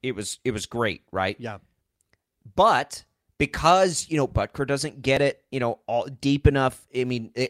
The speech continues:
Speaker 1: almost had enough time to get one play and potentially get into field goal range.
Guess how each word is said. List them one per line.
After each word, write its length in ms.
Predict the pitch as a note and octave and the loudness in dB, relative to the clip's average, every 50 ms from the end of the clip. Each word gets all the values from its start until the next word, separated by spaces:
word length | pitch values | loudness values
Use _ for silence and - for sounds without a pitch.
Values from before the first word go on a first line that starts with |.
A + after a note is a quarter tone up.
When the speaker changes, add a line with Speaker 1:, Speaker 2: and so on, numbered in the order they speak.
| - - | 2 6
Speaker 1:
almost 580 | D3+ F#3 F#3 F#3 F3 E3 D#3+ D#3+ D#3+ D3 - - | 6 8 8 6 6 4 4 4 4 2 -2 -2
had 220 | - D3 D3 C#3 | 0 0 0 0
enough 240 | C#3 C#3 C#3 C3+ - | 0 -2 -4 -4 -4
time 260 | - C#3+ C3 C#3 C3 | -4 -4 -4 -2 -4
to 60 | B2+ | -4
get 180 | - C3 B2+ - | -2 -2 -2 -2
one 220 | A2+ B2+ C3 B2 | -2 -2 -2 -2
play 260 | - - C#3 C3+ C3 | -2 -2 0 0 0
and 80 | B2 A2+ | -2 -4
potentially 380 | - - C3+ C3 B2 - B2+ A2+ | -6 -6 -6 -6 -6 -8 -8 -6
get 160 | A#2+ A#2 B2 | -6 -4 -4
into 160 | B2 A#2 G#2+ | -6 -6 -4
field 240 | - C3 B2 A#2 A2 | -2 -2 -2 0 0
goal 160 | A#2+ A#2 A2 | -2 -2 0
range. 320 | A2+ A#2 A2+ A2 - - | 0 -2 -2 -4 -6 -12